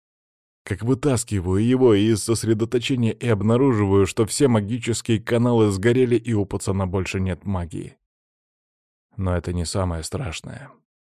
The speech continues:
Тело реагирует на уничтожение каналов, поднимается температура, и парень сгорает за считанные часы.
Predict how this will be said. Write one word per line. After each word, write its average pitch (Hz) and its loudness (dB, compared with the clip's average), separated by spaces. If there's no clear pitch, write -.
Тело 135 6
реагирует 120 6
на 117 2
уничтожение 110 2
каналов, 107 -2
поднимается 113 2
температура, 113 -2
и 113 -4
парень 123 2
сгорает 110 4
за 95 0
считанные 92 -4
часы. - -12